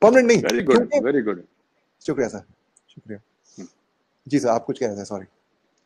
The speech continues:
Speaker 2: जी, मैं, मैं ये कह रहा था कि अली, it's, uh, your, your journey has been fantastic।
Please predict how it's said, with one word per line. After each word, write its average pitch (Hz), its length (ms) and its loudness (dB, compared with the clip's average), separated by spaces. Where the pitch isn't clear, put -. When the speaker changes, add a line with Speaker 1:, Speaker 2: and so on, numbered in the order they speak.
Speaker 2:
जी, 190 200 0
मैं, 185 340 2
मैं 247 220 -2
ये 269 100 -4
कह 196 80 4
रहा 247 100 2
था 220 100 -2
कि 226 240 -6
अली, 156 580 -4
it's, - 220 -14
uh, 143 200 4
your, 175 160 -4
your 151 180 2
journey 196 300 2
has 175 120 -2
been 202 180 0
fantastic। 107 460 -8